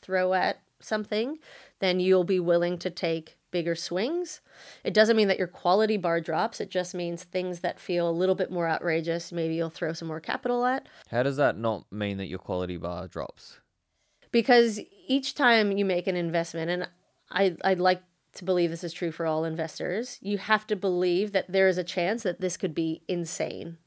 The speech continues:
Speaker 1: insanely successful. It doesn't mean you say, like, probability is different from quality,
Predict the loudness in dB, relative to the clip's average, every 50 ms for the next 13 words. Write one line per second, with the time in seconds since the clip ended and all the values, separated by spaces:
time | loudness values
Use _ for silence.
0 | _ _ _ -4 -2 -2 -2 0 2 2 2 2 2 0 0 -2 -2 -4 -8 -8
1 | -6 -6 -6 -6 -8 -8 -8 -8 -8 -8 -12 _ _ _ _ -20 -20 -20 -20 _
2 | _ -4 -2 -2 0 4 4 4 6 6 4 2 2 0 2 2 0 0 2 2
3 | 4 4 2 2 0 -4 _ _ _ _ _ _ _ _ _ _ _ _ -2 2
4 | 4 6 6 6 6 6 8 8 8 8 6 6 4 4 2 0 -2 -2 -2 -4
5 | -2 -2 -4 -6 -4 -6 -6 -6 -6 -6 -4 -2 -2 -2 -4 -6 -8 -10